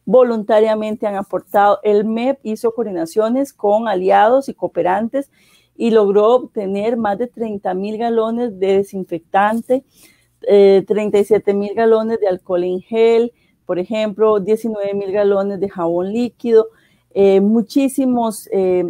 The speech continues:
insumos de limpieza, ¿verdad? Para distribuir en setecientos ocho centros educativos más vulnerables del país, eh, más de cinco mil dispensadores de alcohol en gel,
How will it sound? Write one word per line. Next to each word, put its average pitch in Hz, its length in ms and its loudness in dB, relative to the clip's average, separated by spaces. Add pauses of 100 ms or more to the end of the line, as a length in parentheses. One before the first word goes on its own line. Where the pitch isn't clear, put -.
insumos 240 580 0
de 202 100 4
limpieza, 226 680 -2
¿verdad? 180 300 0
Para 202 160 0
distribuir 190 460 -2
en 240 100 -8
setecientos 220 640 -8
ocho 226 280 -4
centros 226 380 -10
educativos 214 600 0
más 202 220 0
vulnerables 202 680 2
del 175 160 -2
país, 208 600 -4 (540)
eh, 202 280 6
más 208 320 4
de 262 100 2
cinco 214 440 -2
mil 214 200 -2
dispensadores 208 800 -2
de 214 80 -2
alcohol 185 380 -4
en 196 160 -8
gel, 220 400 0